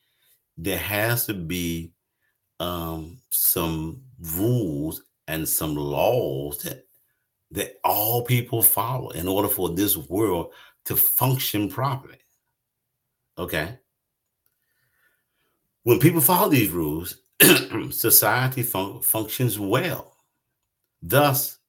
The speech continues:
there must be some absolute truths set in place from the beginning of time that applies to all people in all times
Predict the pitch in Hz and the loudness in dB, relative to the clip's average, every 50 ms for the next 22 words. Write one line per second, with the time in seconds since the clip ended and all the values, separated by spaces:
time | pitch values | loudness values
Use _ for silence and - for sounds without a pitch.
0 | _ - 87 87 82 80 82 107 135 139 - - 98 92 80 - - - 123 131 | _ -8 -6 -6 -4 -2 0 0 0 0 -2 -4 -4 -4 0 2 2 2 2 2
1 | 147 151 147 131 131 - - - - 185 202 113 - - - - 104 98 95 98 | 2 2 2 0 -2 -6 -10 -6 -4 -2 -2 -2 -2 -2 -4 -2 -2 -2 -2 -4
2 | 98 - - - - - - 127 107 - - - - - - _ _ _ _ _ | -4 -6 -10 -12 -10 -6 -4 -4 -4 -4 -6 -10 -10 -12 -12 _ _ _ _ _
3 | _ _ _ _ _ _ _ - - - - 110 107 110 117 127 127 127 - 120 | _ _ _ _ _ _ _ -4 -2 0 0 2 2 2 2 2 2 2 0 -2
4 | 104 85 76 73 71 - - - - 101 90 85 82 71 82 73 67 - - - | -2 -2 -2 -4 -8 -10 -10 -6 -6 -4 -4 -4 -6 -8 -8 -8 -8 -8 -6 0
5 | 104 123 131 143 151 156 147 131 - 139 160 165 151 - - - - _ _ _ | 2 4 4 4 4 2 -2 -2 -2 -2 -2 -2 -4 -8 -12 -14 -20 _ _ _
6 | _ _ _ _ _ _ _ _ _ _ _ _ _ _ _ _ _ _ _ _ | _ _ _ _ _ _ _ _ _ _ _ _ _ _ _ _ _ _ _ _
7 | _ _ _ _ _ _ _ _ _ _ _ _ - 85 98 92 87 87 - - | _ _ _ _ _ _ _ _ _ _ _ _ -10 -6 -4 -4 -4 -4 -6 -4
8 | - 104 107 117 117 127 127 123 - - - - - 78 80 87 90 95 101 101 | -2 0 2 4 4 4 4 4 2 -2 -4 -6 -2 -2 0 2 2 2 4 2
9 | 101 101 - - - 123 117 87 - 87 82 85 - _ _ _ _ _ _ _ | 2 0 -2 -6 -10 -10 -10 -8 -8 -8 -8 -8 -10 _ _ _ _ _ _ _
10 | _ _ _ _ _ _ _ _ _ _ _ - - 90 78 - - 69 78 82 | _ _ _ _ _ _ _ _ _ _ _ -14 -10 -8 -8 -6 -4 -2 -2 0
11 | 90 95 101 107 110 113 - - - 127 117 98 78 69 62 60 62 67 - - | 0 0 0 0 -2 -4 -6 -2 0 2 2 2 0 -2 -6 -8 -12 -18 -18 -16
12 | - - - | -16 -18 -18